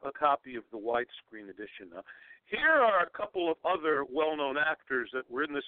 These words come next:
movie but were uncredited. Included Michael Ansara, who was Judas.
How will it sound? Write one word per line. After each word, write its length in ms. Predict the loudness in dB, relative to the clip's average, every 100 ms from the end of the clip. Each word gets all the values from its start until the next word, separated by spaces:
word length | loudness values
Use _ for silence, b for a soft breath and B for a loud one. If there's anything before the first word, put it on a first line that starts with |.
| -6
movie 240 | -8 -8
but 180 | -8 -8
were 140 | -6
uncredited. 760 | -6 -6 -4 -2 0 -2 -10 -14
Included 540 | -16 -4 0 2 2 -2 b b _ _
Michael 400 | -2 0 2 2
Ansara, 720 | 0 -2 0 2 6 6 4 -2
who 100 | -10
was 160 | -10 -10
Judas. 400 | -6 -4 -4